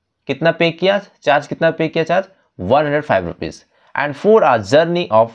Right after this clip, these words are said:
fifteen kilometer, और एक फिर क्या कर, फिर मान लीजिए दूसरा व्यक्ति है, वही व्यक्ति मान लीजिए पन्द्रह किलोमीटर जाता है, तो charge paid is one hundred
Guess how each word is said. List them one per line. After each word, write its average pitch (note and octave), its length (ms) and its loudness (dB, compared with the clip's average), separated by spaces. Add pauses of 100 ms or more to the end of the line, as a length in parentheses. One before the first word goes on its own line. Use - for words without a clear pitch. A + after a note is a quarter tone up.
(100)
fifteen E3+ 280 -2
kilometer, D3 560 0 (260)
और G2 180 0
एक - 220 -4 (560)
फिर D3 200 -4
क्या E3+ 160 2
कर, C#3 260 -4 (100)
फिर C3 100 -2
मान B2+ 180 2
लीजिए C#3+ 160 0
दूसरा C#3+ 280 2
व्यक्ति C#3 260 0
है, C#3 60 4
वही C#3 160 2
व्यक्ति C3+ 280 -2
मान C3 180 0
लीजिए B2+ 180 0
पन्द्रह B2 260 0
किलोमीटर B2 380 -2
जाता A2+ 300 -2
है, G#2 100 -8 (880)
तो B2+ 80 4
charge E3 440 0
paid C#3 280 0
is F3+ 240 0 (840)
one A2+ 340 2
hundred C3 320 0